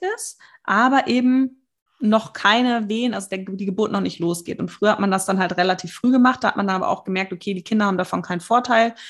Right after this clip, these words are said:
die sind einfach dann doch noch unreif. Ähm, und dann gab's öfter Anpassungsstörungen und, und, und. Und jetzt versucht man halt schon näher an den Termin ranzugehen, also ungefähr eine Woche.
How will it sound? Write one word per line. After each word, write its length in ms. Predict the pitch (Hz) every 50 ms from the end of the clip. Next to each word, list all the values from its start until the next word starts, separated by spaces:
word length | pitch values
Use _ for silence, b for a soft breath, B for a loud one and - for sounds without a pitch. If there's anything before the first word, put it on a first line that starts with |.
| B B B B B B -
die 60 | 190
sind 120 | 208 -
einfach 260 | - 185 185 - 190
dann 180 | 185 - 185 180
doch 140 | 180 202 -
noch 140 | 208 180 170
unreif. 640 | - 269 294 285 254 233 226 220 226 233 226 - - B B B B B B B _ -
Ähm, 680 | - 202 202 196 190 190 190 190 196 190 190 196 208 214 _ -
und 280 | - 190 190 185 190
dann 80 | 190 185
gab's 240 | 185 180 - - -
öfter 200 | 190 - 226 -
Anpassungsstörungen 1080 | 240 247 247 - 214 - - 202 202 - - - 190 190 190 196 185 185 185 185 185
und, 280 | - - 190 185 180 -
und, 160 | - - -
und. 320 | - 247 269 285 302 302 B B B B B B
Und 120 | - 196
jetzt 200 | 190 202 202 -
versucht 320 | - 208 190 226 226 - -
man 140 | 196 196 190
halt 260 | 190 185 190 185 - _ _
schon 260 | - - 185 190 196
näher 180 | 190 190 190 190
an 80 | 180 185
den 100 | 180 175
Termin 260 | - 175 170 170 185
ranzugehen, 380 | 202 233 269 - 233 214 196
also 140 | 190 185 185
ungefähr 280 | - 185 180 - - 175
eine 140 | 175 170 185
Woche. 360 | 240 254 - 254 254 254